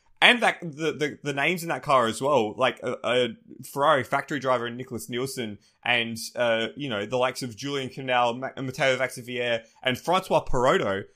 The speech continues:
like, that's, that's a, that's a wonderful car as well, the number eighty-eight.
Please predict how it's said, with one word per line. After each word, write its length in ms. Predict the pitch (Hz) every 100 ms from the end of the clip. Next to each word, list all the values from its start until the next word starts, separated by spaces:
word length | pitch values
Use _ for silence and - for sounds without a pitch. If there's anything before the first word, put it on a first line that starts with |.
| _
like, 280 | 131 - - _
that's, 280 | - - - -
that's 240 | 196 -
a, 120 | 160 110
that's 140 | 381 180
a 20 |
wonderful 560 | 131 143 190 - 147
car 280 | 127 131 104
as 100 | 104
well, 180 | 135 156
the 80 | 123
number 180 | 113 107
eighty-eight. 400 | 107 101 95